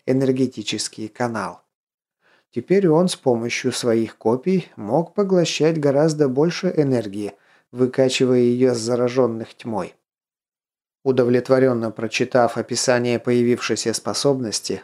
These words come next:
он кивнул сам себе и принялся за свою прокачку. Одно умение из ветки света давно просилось на изучение, и вскоре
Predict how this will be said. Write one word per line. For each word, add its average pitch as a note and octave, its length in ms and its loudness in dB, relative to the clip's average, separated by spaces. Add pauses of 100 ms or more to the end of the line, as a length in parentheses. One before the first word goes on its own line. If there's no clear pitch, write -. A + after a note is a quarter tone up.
он A#2+ 200 0
кивнул C3+ 440 2
сам D3+ 280 0
себе C#3 520 2
и C3 80 0
принялся B2+ 720 0
за C#3+ 120 -2
свою A2+ 480 -2
прокачку. A2 800 -6 (680)
Одно F#3+ 340 2
умение F#3+ 460 2
из D#3 160 2
ветки F3 320 0
света F3 520 -2
давно E3+ 440 -2
просилось D#3 600 0
на C3+ 180 0
изучение, A2 680 -2 (480)
и G#2+ 120 -2
вскоре C#3 640 0